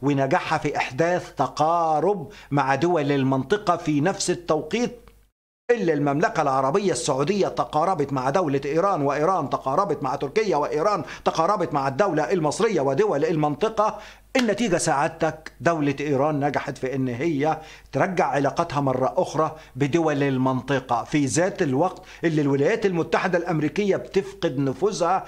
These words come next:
وهيمنتها على المنطقة، بتحاول بقدر الإمكان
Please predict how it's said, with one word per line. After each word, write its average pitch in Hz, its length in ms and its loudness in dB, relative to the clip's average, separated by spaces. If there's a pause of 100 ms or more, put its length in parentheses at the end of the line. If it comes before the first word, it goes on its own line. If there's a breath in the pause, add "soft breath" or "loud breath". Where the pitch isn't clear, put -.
(160 loud breath)
وهيمنتها 151 920 0 (160 loud breath)
على 165 280 2
المنطقة، 139 640 0
بتحاول 208 540 0
بقدر 196 400 0
الإمكان 190 540 -2